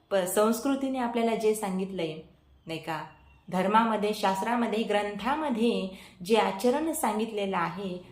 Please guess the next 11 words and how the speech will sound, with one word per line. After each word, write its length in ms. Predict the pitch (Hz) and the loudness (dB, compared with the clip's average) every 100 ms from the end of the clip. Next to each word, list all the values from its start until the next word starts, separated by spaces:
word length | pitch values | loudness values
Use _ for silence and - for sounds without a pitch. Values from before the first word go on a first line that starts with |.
| - 220 | -4 -2
तसं 200 | 226 269 | 2 0
जर 200 | 269 247 | 2 0
आपण 340 | 226 220 196 190 185 226 | 0 0 0 -2 -4 2
केलं, 340 | 226 196 180 175 - _ _ - | 4 4 0 -6 -16 _ _ -4
त्या 120 | 233 | -2
पद्धतीने 520 | 220 180 214 220 220 | -2 -2 -4 -2 0
आपलं 380 | 214 196 208 196 | -2 -2 -2 0
वर्तन 500 | 185 185 190 240 214 | 2 2 2 -2 0
असलं, 400 | 196 202 196 180 | -2 -2 -2 -2
जीवन 360 | 180 196 240 | 0 0 0
असलं, 400 | 240 - 185 170 | -2 -4 -6 -8